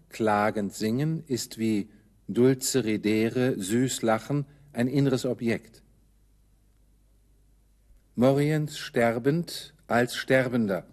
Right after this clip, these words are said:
wird Prädikativ gebraucht. Auch dieser singt sterbend ein Klagelied.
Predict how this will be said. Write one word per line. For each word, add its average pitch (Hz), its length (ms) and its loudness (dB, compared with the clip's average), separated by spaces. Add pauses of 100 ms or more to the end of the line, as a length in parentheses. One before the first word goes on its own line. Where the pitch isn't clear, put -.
(240)
wird 107 320 -4
Prädikativ 110 640 -2
gebraucht. - 600 -6 (960)
Auch 147 300 4
dieser 135 640 2
singt 127 480 0
sterbend 117 960 0
ein 123 160 -2
Klagelied. 123 840 0